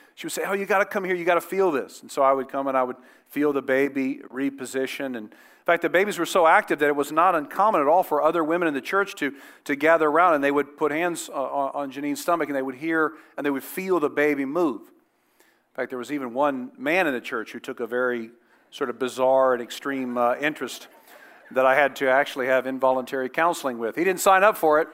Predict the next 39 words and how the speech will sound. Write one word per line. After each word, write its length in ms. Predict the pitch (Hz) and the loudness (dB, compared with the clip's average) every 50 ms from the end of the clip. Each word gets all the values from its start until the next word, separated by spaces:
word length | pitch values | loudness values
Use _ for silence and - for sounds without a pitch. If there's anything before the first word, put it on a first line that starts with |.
| - - | -10 -4
um, 340 | 127 131 131 127 127 123 120 - - - - - - - - - - - - | -2 0 0 0 -2 -4 -8 -14 -18 -20 -20 -20 -20 -20 -20 -20 -20 -10 -2
but 140 | - 131 | 0 0
he 80 | 131 135 | 0 2
got 280 | 120 147 160 165 147 135 | 4 4 6 6 6 4
it. 80 | 127 120 | 4 2
I 80 | 127 | 0
say, 160 | 123 - 147 | -2 -2 -2
"Look, 180 | 135 135 127 - | -2 -2 -2 -2
okay, 380 | 135 127 - 139 120 110 104 - - - _ - - | -2 -4 0 0 0 0 -2 -6 -12 -20 _ -12 -8
enough 320 | 139 131 135 135 127 - | -4 0 2 2 2 2
of 60 | 127 | 0
that. 380 | 113 107 104 101 98 - _ _ _ - | 0 0 0 0 -2 -6 _ _ _ -20
Y-, 100 | - 151 151 | -20 -18 -14
you 140 | 139 131 120 | -12 -12 -10
know, 100 | 117 113 | -10 -10
no, 160 | 120 123 120 | -6 -4 -2
that's 180 | 123 131 127 - | -2 -2 -2 -4
enough." 240 | 131 120 110 104 - - - - - - - - - - - | -4 -4 -4 -4 -6 -12 -20 -20 -20 -20 -20 -20 -20 -8 0
Um, 340 | - 139 143 139 147 - - 165 151 | 2 2 2 2 -2 -8 -16 -6 0
but 240 | 160 180 185 185 180 | 2 2 2 2 0
there 100 | 180 190 | 2 2
was 100 | 214 - | 2 2
so 180 | - - 233 247 | 2 2 4 4
much 200 | 247 220 - - | 4 2 4 4
activity 520 | 190 175 160 - - 226 247 226 190 156 | 4 4 4 0 0 0 0 2 2 0
going 300 | 151 151 156 160 156 156 | 2 2 2 2 2 4
on 360 | 175 208 202 170 156 151 143 | 4 4 6 6 4 4 2
that 220 | 143 147 151 156 160 | 2 2 2 2 0
it 100 | 156 156 | -2 0
was 180 | 151 147 139 | 0 0 -2
a 60 | 151 | -2
very, 240 | 143 151 165 160 156 | 0 2 2 2 0
it 140 | 147 151 160 | -2 -6 -8
was 100 | 143 131 | -10 -10
a 40 | 135 | -10
common 400 | - - 196 196 190 175 160 147 | -6 -2 0 2 2 2 0 -4
thing, 300 | - - 240 202 147 127 | -6 -6 -4 -4 -4 0
right? 220 | 123 139 143 147 | 2 2 2 0
It's, 160 | 151 143 - | -2 -6 -12